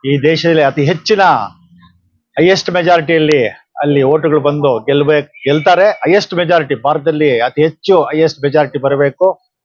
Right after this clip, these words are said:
ಮತ್ತೆ ಈ ಬಾರಿ ನಾನೂರ ಐದು ಅಂತ ಹೇಳ್ತಾರೆ. ನಾನೂರ ಐದಿಗೆ ಗ್ಯಾರಂಟಿ ಜನರ ವಿಶ್ವಾಸ ಇದೆ. ಈ ಭಾರತದಲ್ಲಿ ಪ್ರತಿಯೊಬ್ಬರಿಗೂ ಈ ಅರವತ್ತು ವರ್ಷದಲ್ಲಿ ಏನ್ ಕಷ್ಟಗಳು ಪಟ್ಟಿದ್ದಾರೆ ಎಲ್ಲ ಗೊತ್ತಾಗಿದೆ.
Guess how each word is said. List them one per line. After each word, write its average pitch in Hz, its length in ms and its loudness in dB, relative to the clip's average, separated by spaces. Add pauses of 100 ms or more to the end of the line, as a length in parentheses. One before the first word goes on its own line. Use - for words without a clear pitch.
(600)
ಮತ್ತೆ 160 340 0
ಈ 165 40 2
ಬಾರಿ 160 420 0 (560)
ನಾನೂರ 165 400 0
ಐದು 180 260 0
ಅಂತ 160 220 -4
ಹೇಳ್ತಾರೆ. 147 400 0
ನಾನೂರ 147 380 0
ಐದಿಗೆ 131 580 -2
ಗ್ಯಾರಂಟಿ 135 540 -2
ಜನರ 139 240 -2 (440)
ವಿಶ್ವಾಸ 151 480 -2 (100)
ಇದೆ. 151 320 0 (420)
ಈ 117 220 -4
ಭಾರತದಲ್ಲಿ 143 500 -2
ಪ್ರತಿಯೊಬ್ಬರಿಗೂ 143 1000 -2 (280)
ಈ 135 80 0
ಅರವತ್ತು 151 420 0
ವರ್ಷದಲ್ಲಿ 143 460 0
ಏನ್ 147 160 -2
ಕಷ್ಟಗಳು 156 460 -2
ಪಟ್ಟಿದ್ದಾರೆ 143 600 0
ಎಲ್ಲ 143 200 0
ಗೊತ್ತಾಗಿದೆ. 165 920 -2